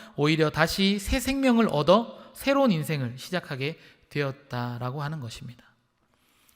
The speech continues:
또한 유월절을 기념하여 영원한 절기로 지키라고 하신 이 말씀, 하나님의 구원을 잊지 말고 대대에 증거할 것을 명하신 것입니다. 이것은 바로 유월절 사건이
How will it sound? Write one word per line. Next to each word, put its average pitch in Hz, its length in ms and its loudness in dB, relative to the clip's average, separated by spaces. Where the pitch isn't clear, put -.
또한 220 280 8
유월절을 214 440 6
기념하여 185 680 4
영원한 190 420 6
절기로 151 580 2
지키라고 160 480 -2
하신 143 300 -6
이 151 80 -6
말씀, 120 440 -6
하나님의 240 640 4
구원을 185 560 6
잊지 190 220 -2
말고 147 600 -2
대대에 208 560 6
증거할 170 580 0
것을 208 560 -4
명하신 131 380 -4
것입니다. 117 420 -16
이것은 196 560 2
바로 147 200 0
유월절 214 400 4
사건이 170 600 -2